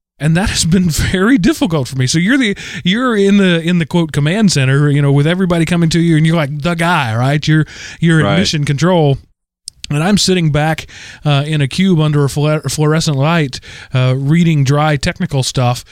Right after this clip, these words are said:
Speaker 1: with absolutely, literally, in every sense of the word, nothing to do.
Speaker 2: <laughs>
Speaker 1: So <laughs> I am looking forward to that changing.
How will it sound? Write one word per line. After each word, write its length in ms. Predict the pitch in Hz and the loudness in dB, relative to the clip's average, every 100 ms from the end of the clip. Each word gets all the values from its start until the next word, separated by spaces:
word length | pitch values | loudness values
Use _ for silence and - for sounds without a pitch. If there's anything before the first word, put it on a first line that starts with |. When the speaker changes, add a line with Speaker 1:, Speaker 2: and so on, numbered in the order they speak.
| - | -10
Speaker 1:
with 240 | 143 139 - _ _ _ - | -4 -4 -4 _ _ _ -8
absolutely, 760 | 190 202 196 190 180 180 165 | -4 0 0 2 2 2 0
literally, 760 | 143 143 208 196 156 135 131 139 | -2 -2 0 2 2 2 0 -2
in 100 | 139 | -4
every 320 | 156 175 175 | -2 0 0
sense 220 | 170 160 | 2 2
of 60 | 151 | 2
the 40 | |
word, 300 | 147 139 117 | 2 2 0
nothing 360 | 123 139 139 131 | -2 -2 -4 -4
to 80 | 120 | -2
do. 240 | 107 87 - - - _ - | -2 -2 -8 -20 -20 _ -4
Speaker 2:
<laughs> 100 | 98 | -2
Speaker 1:
So 240 | - 147 156 - 226 - | 0 0 0 0 -2 -4
<laughs> 400 | - - - - | -8 -16 -12 -6
I 120 | 170 | -2
am 140 | 226 180 | 0 2
looking 320 | 185 180 151 | 0 -2 -4
forward 440 | 170 185 160 131 135 | 0 2 2 0 0
to 80 | 131 | 0
that 260 | 139 123 | -2 -2
changing. 480 | - 120 98 80 | -2 -2 -2 -8